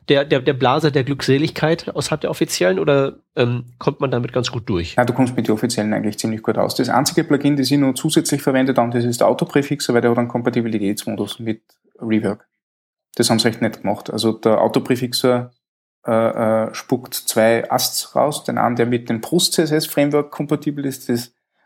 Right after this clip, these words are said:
Speaker 2: auf das der Autopräfixer baut, und das andere ist halt Rework.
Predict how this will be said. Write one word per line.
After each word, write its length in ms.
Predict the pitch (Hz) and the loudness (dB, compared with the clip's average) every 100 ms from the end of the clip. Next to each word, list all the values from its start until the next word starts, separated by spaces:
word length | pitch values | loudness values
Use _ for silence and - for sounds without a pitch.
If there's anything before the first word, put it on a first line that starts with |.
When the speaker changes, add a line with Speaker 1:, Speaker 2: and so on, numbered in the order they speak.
| - | -12
Speaker 2:
auf 120 | - | -2
das 160 | 120 | 0
der 120 | - - | 2 2
Autopräfixer 920 | - 170 156 165 - 147 143 143 _ | 0 -2 -2 -2 0 2 2 -2 _
baut, 360 | - 123 127 - _ _ _ _ _ | 0 2 0 -8 _ _ _ _ _
und 420 | 127 123 123 120 123 | 2 4 4 2 0
das 140 | 117 | 2
andere 220 | 110 117 | 2 2
ist 140 | 117 - | 0 0
halt 160 | - | -2
Rework. 340 | 107 - 110 | -6 -8 -10